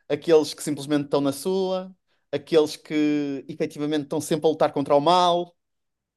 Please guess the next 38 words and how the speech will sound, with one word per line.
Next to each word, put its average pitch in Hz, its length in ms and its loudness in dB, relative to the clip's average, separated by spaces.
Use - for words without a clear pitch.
eh, 147 520 0
e 170 100 -6
eu 170 160 2
acho 170 220 0
que - 80 -6
é 160 80 -2
um 156 160 -8
exercício 165 420 -12
muito 165 220 -8
interessante 143 440 -4
e 131 60 -4
que, 127 460 -2
pá, 120 160 4
é 113 80 4
uma 127 160 2
obra 123 180 2
de 117 60 0
arte. 113 340 -2
Os 127 140 -8
americanos, 135 500 0
pá, 113 160 -4
os 123 120 -4
americanos 143 340 -2
quando 131 160 -2
querem 131 240 -2
fazem 127 240 -4
coisas 123 320 -6
inacreditáveis, 117 880 -4
e 151 80 2
eu 139 100 6
acho 139 160 4
que - 60 -8
o - 40 -10
Casablanca 127 840 -2
é 147 80 2
um 127 100 2
exemplo 123 320 -6
disso. - 300 -20